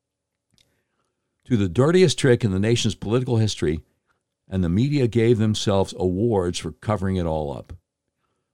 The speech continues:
For the actual facts, I would recommend Technofog's reporting at The Reactionary, you know, some of which I read to you earlier.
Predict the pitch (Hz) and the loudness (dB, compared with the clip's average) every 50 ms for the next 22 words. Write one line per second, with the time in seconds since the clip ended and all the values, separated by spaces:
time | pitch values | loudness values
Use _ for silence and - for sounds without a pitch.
0 | _ _ - 98 104 117 131 151 147 - - 113 95 - - - - 220 196 135 | _ _ -6 -4 -2 0 0 0 -2 -2 -2 -2 -2 -4 -6 -6 -2 0 2 2
1 | 95 87 - - - - - - - _ _ _ _ _ _ _ _ _ _ _ | 2 0 -2 -6 -8 -8 -8 -8 -10 _ _ _ _ _ _ _ _ _ _ _
2 | _ _ _ _ _ _ _ _ _ _ _ _ - 104 107 113 110 135 143 135 | _ _ _ _ _ _ _ _ _ _ _ _ -8 -4 -2 -2 0 -2 -2 -2
3 | - 135 131 135 135 131 120 - _ _ _ _ _ _ _ _ _ _ _ _ | 0 0 2 2 2 0 -2 -4 _ _ _ _ _ _ _ _ _ _ _ _
4 | _ _ _ _ _ _ _ _ - - 190 185 156 135 120 98 - 120 113 113 | _ _ _ _ _ _ _ _ -2 -2 -2 0 2 0 0 4 4 4 6 6
5 | 110 104 - - 110 - - - 165 139 117 113 110 107 101 90 110 104 120 131 | 4 2 2 0 -2 0 2 2 4 4 4 4 2 2 2 0 2 2 4 2
6 | 135 135 127 - - 110 95 82 73 64 53 - - _ _ _ _ _ _ _ | 2 2 0 0 0 0 0 0 -2 -4 -8 -12 -18 _ _ _ _ _ _ _
7 | _ _ _ _ _ _ _ _ _ _ _ _ _ _ _ _ _ _ _ _ | _ _ _ _ _ _ _ _ _ _ _ _ _ _ _ _ _ _ _ _
8 | _ _ _ _ _ _ _ _ _ _ _ _ _ - 104 92 - - 113 98 | _ _ _ _ _ _ _ _ _ _ _ _ _ -10 -10 -8 -6 -4 -2 -2
9 | 92 95 95 92 - - 87 85 90 98 90 - - 78 85 92 110 110 92 78 | -2 -2 -2 -4 -4 -6 -6 -4 -2 -4 -4 -4 -6 -10 -8 -6 -4 -4 -2 -4
10 | 73 69 | -4 -8